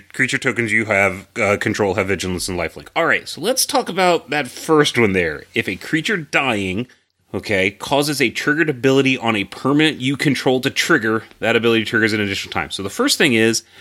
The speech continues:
um, the, the creature with the trigger, the creature with the ability that triggers, or the permanent with the ability that triggers, might not be on the thing that, that died. Okay? Uh, so I might have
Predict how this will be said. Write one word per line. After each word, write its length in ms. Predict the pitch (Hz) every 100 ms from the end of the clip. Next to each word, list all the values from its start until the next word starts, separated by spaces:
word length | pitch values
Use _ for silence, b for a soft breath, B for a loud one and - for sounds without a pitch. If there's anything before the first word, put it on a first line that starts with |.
| B B -
um, 360 | 110 113 113 - _ 80 104
the, 260 | 117 135 - - -
the 220 | 113 120
creature 640 | - - - 202 226 240
with 440 | 202 139 180 185 190
the 80 | 185
trigger, 440 | - - 196 127
the 120 | 92
creature 380 | 110 - 190 226 202
with 160 | 160 165
the 80 | 175
ability 320 | 165 175 170
that 140 | 160 120
triggers, 420 | - 175 110 85
or 60 | 92
the 100 | 98
permanent 520 | - - 277 233 127
with 120 | 120
the 80 | 110
ability 280 | 101 101 98
that 140 | 95
triggers, 380 | - 98 95 92 b b b b
might 360 | - 101 165 240
not 340 | 220 226 180
be 220 | 185 226 202
on 240 | 185 190
the 120 | 165
thing 520 | 156 - 190 214 190
that, 180 | 160 165 _ - _ _
that 460 | 120 139 120 117
died. 560 | 131 160 135 76 76 - _ _ _ _ -
Okay? 460 | 104 110 95 123 _ _ _ _ -
Uh, 360 | 110 110 107 107
so 380 | - - 127 117
I 60 | 127
might 180 | 143 151
have 220 | 147 135